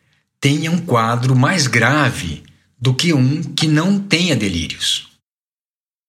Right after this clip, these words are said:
Mas a sua presença é indicativa de gravidade em quadros de depressão.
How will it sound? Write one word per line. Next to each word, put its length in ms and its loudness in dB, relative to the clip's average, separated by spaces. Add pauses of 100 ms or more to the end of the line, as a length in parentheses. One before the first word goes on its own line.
(160)
Mas 280 4
a 80 0
sua 260 2
presença 880 2
é 100 0
indicativa 760 2
de 100 0
gravidade 680 0
em 80 -2
quadros 440 -2
de 120 0
depressão. 600 0